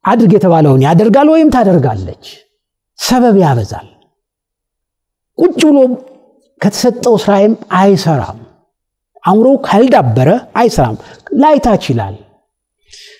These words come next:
በትናንሽ ጥቅማ ጥቅም ይደለላል፣ ይታለላል። ለማህበረሰቡ ትኩረት አይሰጥም።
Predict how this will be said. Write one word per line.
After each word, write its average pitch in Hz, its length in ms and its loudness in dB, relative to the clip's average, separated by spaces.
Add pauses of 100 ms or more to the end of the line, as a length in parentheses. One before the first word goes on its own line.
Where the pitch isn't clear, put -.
(120)
በትናንሽ 302 540 2 (580)
ጥቅማ 269 320 -4
ጥቅም 277 220 -2
ይደለላል፣ 196 840 0 (360)
ይታለላል። 202 800 -2 (1000)
ለማህበረሰቡ 202 680 0 (160)
ትኩረት 220 380 -8
አይሰጥም። 143 420 -14